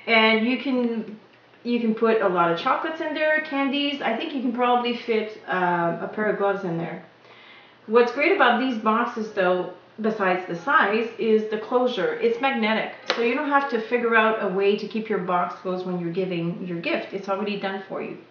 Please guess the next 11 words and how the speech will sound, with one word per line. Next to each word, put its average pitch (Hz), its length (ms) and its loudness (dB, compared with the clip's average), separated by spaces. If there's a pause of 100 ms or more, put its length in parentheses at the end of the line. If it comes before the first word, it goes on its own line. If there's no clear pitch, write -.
(340)
So 254 340 4
let's 302 280 2
head 349 180 2
out 285 220 2
to 285 260 -4
my 240 260 2
studio 262 540 2
and 233 420 -2 (140)
let's 339 280 2
alter 403 300 4
this. - 240 0